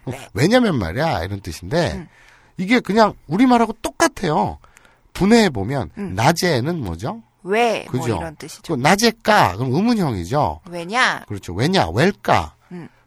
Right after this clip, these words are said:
Speaker 2: 토는 "뭐뭐라고"
Speaker 1: 음.
Speaker 2: 라는 뜻이죠. 그 이유가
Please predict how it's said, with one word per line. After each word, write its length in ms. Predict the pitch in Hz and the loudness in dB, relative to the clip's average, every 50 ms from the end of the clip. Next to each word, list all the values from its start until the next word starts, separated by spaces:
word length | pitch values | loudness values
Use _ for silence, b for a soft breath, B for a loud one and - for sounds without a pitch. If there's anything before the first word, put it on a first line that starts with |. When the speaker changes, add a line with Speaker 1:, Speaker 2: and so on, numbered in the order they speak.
| _ - _ | _ -20 _
Speaker 2:
토는 400 | - - 269 254 247 269 285 285 - _ _ _ _ _ _ | -4 0 2 2 4 2 2 0 -4 _ _ _ _ _ _
"뭐뭐라고" 1120 | - 82 92 110 135 151 175 196 196 180 - - 82 85 95 117 - - 110 90 73 - _ _ _ | -8 -4 0 0 0 2 2 2 2 2 2 -2 -4 -4 -4 -4 -4 -4 -6 -6 -6 -8 _ _ _
Speaker 1:
음. 180 | 170 165 139 - _ | -20 -20 -20 -18 _
Speaker 2:
라는 220 | 101 101 98 95 | -8 -8 -8 -8
뜻이죠. 580 | - - 78 - - - - 135 135 107 76 - b b b b b b | -8 -12 -14 -14 -14 -12 -8 -6 -6 -6 -6 -10 b b b b b b
그 120 | - 160 - b b b b _ _ _ | -2 -2 -2 b b b b _ _ _
이유가 680 | 180 196 226 247 262 240 185 151 185 180 147 95 73 | -4 0 2 2 2 2 2 2 4 4 4 4 2